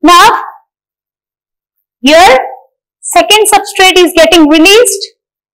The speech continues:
and you again ha-, have a binary complex here.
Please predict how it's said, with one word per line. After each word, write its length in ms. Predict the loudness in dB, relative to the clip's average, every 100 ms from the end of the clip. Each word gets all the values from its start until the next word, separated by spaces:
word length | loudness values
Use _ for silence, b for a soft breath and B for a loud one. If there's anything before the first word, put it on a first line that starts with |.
| _ _ _
and 160 | 0 2
you 100 | 2
again 480 | 2 2 0 0 0
ha-, 540 | 2 2 2 0 2
have 100 | 2
a 40 | 2
binary 440 | 2 2 2 2
complex 480 | 2 2 2 0 0
here. 300 | 0 2 2